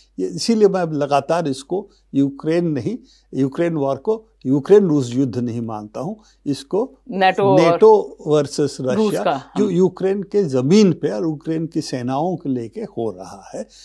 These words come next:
Speaker 1: हकीकत यह है कि कोई भी जंग अच्छा नहीं है दुनिया के लिए। कोई भी जंग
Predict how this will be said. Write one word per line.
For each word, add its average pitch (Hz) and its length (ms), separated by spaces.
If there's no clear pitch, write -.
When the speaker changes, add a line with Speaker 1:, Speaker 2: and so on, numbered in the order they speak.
Speaker 1:
हकीकत 262 500
यह 214 160
है 208 140
कि 202 580
कोई 240 220
भी 185 120
जंग 143 260
अच्छा - 280
नहीं 104 220
है 107 80
दुनिया 113 440
के 120 60
लिए। - 240
कोई 254 220
भी 214 140
जंग 170 340